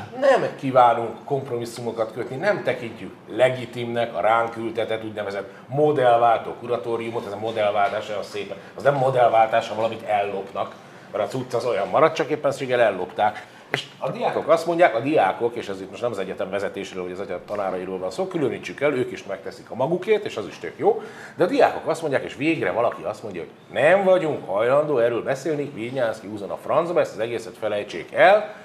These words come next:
ez úgy, úgy, ahogy van, nem jó. Nem engedjük be a pártokat, nem akarunk belemenni ebbe a politikai adok-kapok, ö, történetbe, és nem tárgyalunk. És ez az erőssége. A Vignyánszky persze, hogy ettől frászt kap, mert ezzel nem tudnak mit kezdeni.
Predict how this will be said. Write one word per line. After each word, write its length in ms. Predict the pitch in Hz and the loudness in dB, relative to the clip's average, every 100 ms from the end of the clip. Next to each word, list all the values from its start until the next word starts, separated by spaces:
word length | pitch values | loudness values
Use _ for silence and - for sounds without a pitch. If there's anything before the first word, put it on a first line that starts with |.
| - - - | -20 -20 -14
ez 120 | - 151 | -4 0
úgy, 240 | 208 131 | 0 -2
úgy, 220 | - 202 131 | -2 0 2
ahogy 240 | 87 87 | 2 0
van, 200 | 110 113 | -2 -2
nem 160 | 107 110 | -2 -4
jó. 240 | 95 85 - - | -4 -6 -8 4
Nem 160 | 139 | 4
engedjük 360 | 131 117 110 98 | 6 2 -2 -2
be 80 | 98 | -2
a 60 | |
pártokat, 540 | 190 104 - 196 214 220 | 2 2 2 0 2 2
nem 120 | 120 | 0
akarunk 320 | 110 110 101 | 0 -2 -2
belemenni 440 | 107 101 104 95 | -2 -2 -4 -4
ebbe 180 | 92 98 | -6 -2
a 60 | 92 | -4
politikai 720 | 127 120 107 101 95 92 92 | -2 -4 -4 -6 -4 -4 -4
adok-kapok, 640 | 101 165 196 226 226 214 - | -2 0 2 2 2 0 -2
ö, 300 | 185 185 185 175 | 2 4 4 4
történetbe, 720 | 180 175 180 165 156 156 131 - - - | 2 2 4 4 6 4 2 -6 -16 -10
és 380 | - 135 120 - - - - | -2 0 0 -4 -16 -20 -12
nem 180 | 117 - | -10 0
tárgyalunk. 480 | 101 87 90 90 87 | 2 2 -2 -14 -16
És 100 | 110 - | -18 -8
ez 120 | 101 | -6
az 100 | 123 | -2
erőssége. 600 | 113 101 95 - 95 87 - | -2 -2 -8 -10 -12 -12 -12
A 60 | - | 0
Vignyánszky 420 | 269 330 247 226 | 4 6 4 4
persze, 280 | 269 220 - | 4 4 4
hogy 160 | 110 - - - | 0 -2 -18 0
ettől 320 | 123 - 113 | 2 2 0
frászt 400 | 117 107 82 - | 4 4 4 0
kap, 140 | 101 | -4
mert 160 | 113 110 | -2 0
ezzel 220 | 127 123 | 0 6
nem 120 | 165 | 6
tudnak 240 | 202 175 151 | 6 4 2
mit 140 | 190 | -2
kezdeni. 440 | - 98 95 92 | 0 -2 0 -4